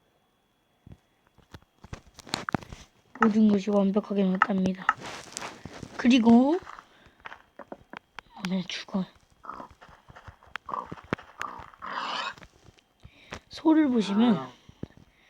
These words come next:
띠를 돼지 날다. 돼지로 가면 있지. 좀 맞아 죽을래?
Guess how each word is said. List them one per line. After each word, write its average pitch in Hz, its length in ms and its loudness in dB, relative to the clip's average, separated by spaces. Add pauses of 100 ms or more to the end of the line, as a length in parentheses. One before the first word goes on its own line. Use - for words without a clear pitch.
(440)
띠를 392 360 8 (4000)
돼지 247 260 2
날다. 247 640 2 (1040)
돼지로 247 380 0
가면 226 200 4 (100)
있지. - 180 -10 (2000)
좀 226 200 0
맞아 220 220 0
죽을래? 226 540 0